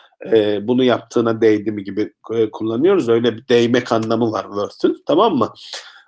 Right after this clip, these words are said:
"I can feel how much it worth to you" deriz mesela.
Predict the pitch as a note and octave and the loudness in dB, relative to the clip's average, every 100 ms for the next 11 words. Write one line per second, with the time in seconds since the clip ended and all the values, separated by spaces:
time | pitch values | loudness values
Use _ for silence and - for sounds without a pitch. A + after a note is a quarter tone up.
0 | - C#3+ C#3+ E3+ E3+ F#3+ F#3+ C#4+ F3+ F3+ | -2 -2 2 0 0 2 4 4 2 2
1 | F3+ F3+ D#3 D3 C#3 D3+ E3 E3 - - | 2 -2 -4 -8 0 4 4 2 -8 -16
2 | - D#3+ E3 A#2 G2 - G#2 G2 F#2+ G2 | -2 6 6 6 2 -6 -8 -6 -10 -14
3 | - F#2 F#2 | -12 -12 -14